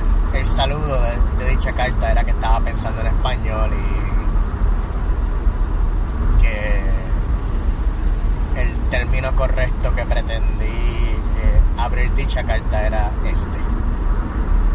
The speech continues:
Pues en fin, eh,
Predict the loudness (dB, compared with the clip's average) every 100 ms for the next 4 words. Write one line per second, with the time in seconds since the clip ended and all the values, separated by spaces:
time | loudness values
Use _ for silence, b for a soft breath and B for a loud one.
0 | -2 -4 -2 -2 -2 -2 0 -2 -2 -2
1 | -2 -2 -2 0 -2 0 0 0 0 -2
2 | -2 -2 -2 -2 0 0 0 -2